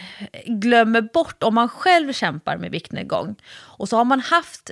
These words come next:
en högre vikt än vad man vill ha i tjugo år. Då är det väldigt svårt att minska ner den vikten jämfört med någon som har haft en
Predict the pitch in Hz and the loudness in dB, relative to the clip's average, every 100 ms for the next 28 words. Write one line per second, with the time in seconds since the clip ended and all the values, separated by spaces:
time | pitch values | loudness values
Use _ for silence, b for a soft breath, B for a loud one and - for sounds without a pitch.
0 | - - 214 208 185 196 - 254 254 247 | -8 -4 -2 -4 -8 -12 2 6 6 6
1 | 240 202 175 - - 180 180 180 175 185 | 0 -2 -4 -6 -4 -2 -2 -2 -2 -2
2 | 202 190 170 160 160 b b _ 202 - | -2 -2 -2 0 -2 b b _ -6 -4
3 | - 208 170 208 220 160 78 202 - 202 | -2 -4 -2 0 0 0 -2 -4 -6 -2
4 | 226 226 180 - - 240 233 226 - 185 | 2 2 0 -6 -6 0 0 -2 -4 -4
5 | 170 - _ _ 180 185 185 180 - 208 | -4 -12 _ _ -8 -4 -2 -4 -2 0
6 | 269 262 170 107 - 110 107 214 202 180 | 2 2 0 -4 -6 -6 -4 0 0 -2
7 | 175 180 170 160 170 175 170 165 165 160 | -4 -4 -2 -4 -6 -6 -2 0 0 -2
8 | - 190 | -6 -8